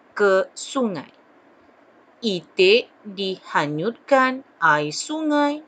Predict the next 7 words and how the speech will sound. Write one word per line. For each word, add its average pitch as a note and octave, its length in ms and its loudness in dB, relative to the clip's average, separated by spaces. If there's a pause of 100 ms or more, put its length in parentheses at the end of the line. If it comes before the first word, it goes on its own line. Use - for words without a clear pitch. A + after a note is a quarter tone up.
(120)
yang A#3+ 560 0
diliputi A#3+ 1040 -4 (480)
cecair D#3 880 -2 (240)
hitam. - 480 -2 (4000)
Mereka G3+ 960 6 (160)
bekerjasama A#3+ 1800 4 (560)
menyelamatkan G#3 1700 4